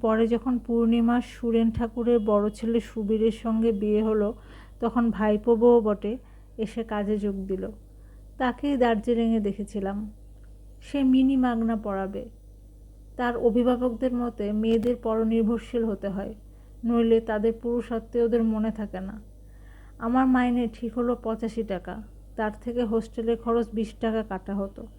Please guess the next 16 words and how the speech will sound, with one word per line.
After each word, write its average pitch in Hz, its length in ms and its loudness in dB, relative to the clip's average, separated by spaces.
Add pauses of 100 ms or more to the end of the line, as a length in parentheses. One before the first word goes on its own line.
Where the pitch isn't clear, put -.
(520)
বাকিটা 240 440 2
ওস্তাদ 220 540 0
বলে 247 240 4
একজন 226 300 0
চাপরাশি 233 640 -2
আমার 220 240 0
হাতে 214 300 -2
নগদ 214 400 2
দিয়ে 240 260 2
সই 214 320 -2
করিয়ে 208 340 -2
নিত। 185 340 -8 (720)
আমি 247 220 2
তাতেই 262 440 0
অত্যন্ত 247 440 -4
অ-, 233 280 -2